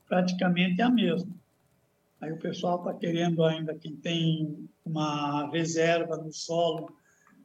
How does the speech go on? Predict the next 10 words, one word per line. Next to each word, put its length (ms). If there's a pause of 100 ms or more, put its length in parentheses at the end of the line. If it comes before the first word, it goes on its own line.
da 80
questão 420
do 140
adubo, 840
diminuir 560
a, 100 (640)
a 320 (640)
quantidade 540
de 40
adubo 560